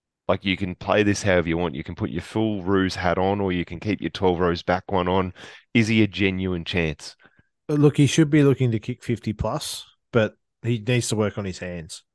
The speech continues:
Speaker 2: He gets his hands to too many balls that he drops and looks around for free kicks,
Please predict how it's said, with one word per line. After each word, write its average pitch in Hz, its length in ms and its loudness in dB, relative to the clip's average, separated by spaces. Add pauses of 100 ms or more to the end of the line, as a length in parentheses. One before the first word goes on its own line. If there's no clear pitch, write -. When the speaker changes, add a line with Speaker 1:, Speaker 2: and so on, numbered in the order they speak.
(100)
Speaker 2:
He 113 80 -4
gets 120 200 2
his 120 120 0
hands 117 340 0
to 113 60 -10
too 123 160 0
many 104 200 -4
balls 107 320 0
that 98 80 -4
he 95 80 -4
drops 147 340 -2
and 113 100 -6
looks 110 200 -8
around 95 240 -6
for 104 100 -18
free 107 240 -8
kicks, - 460 -6